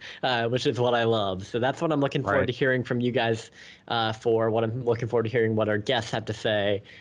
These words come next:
Speaker 1: Um, but, uh, yeah, that's, it, it'll be a fun episode, a, a great way to celebrate the hundred episodes we've had so far and all the people that have joined us along the way.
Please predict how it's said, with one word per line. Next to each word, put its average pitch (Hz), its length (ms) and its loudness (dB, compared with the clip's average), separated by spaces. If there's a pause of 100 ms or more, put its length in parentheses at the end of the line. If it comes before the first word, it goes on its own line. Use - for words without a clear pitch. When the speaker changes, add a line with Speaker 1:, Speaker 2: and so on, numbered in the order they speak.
(140)
Speaker 1:
Um, 101 720 -2
but, 107 340 -2
uh, 98 560 0 (100)
yeah, 95 420 -2
that's, - 340 -6
it, 110 200 0
it'll 131 200 2
be 139 100 4
a 131 60 2
fun 127 180 -2
episode, 113 580 0 (240)
a, 120 120 0
a - 120 -2
great 123 300 0
way 113 140 2
to 110 80 -2
celebrate 110 560 0
the 107 80 -2
hundred 113 280 -2
episodes 110 380 -2
we've 113 100 -2
had 107 200 -2
so 113 100 2
far 113 180 2
and 110 80 0
all 131 200 2
the 117 80 -2
people 117 240 0
that 110 100 4
have 107 120 -2
joined 110 300 2
us 107 120 0
along 104 320 0
the 98 100 0
way. 95 420 0